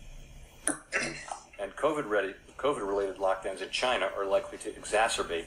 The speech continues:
supply chain disruptions. F O M C participants have revised up their projections for inflation this year,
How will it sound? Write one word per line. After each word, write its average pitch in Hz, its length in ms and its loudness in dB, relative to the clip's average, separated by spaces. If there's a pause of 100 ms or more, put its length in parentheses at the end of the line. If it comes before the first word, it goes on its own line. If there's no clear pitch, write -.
(120)
supply - 360 4
chain 92 300 0
disruptions. - 520 -4 (1600)
F 98 160 0
O 113 60 4
M 104 40 4
C 139 180 0
participants 104 540 -2
have 101 160 0
revised 104 480 4
up 131 220 6
their 101 100 4
projections - 540 0
for 90 240 -4
inflation 104 500 2
this 85 180 0
year, 80 260 -4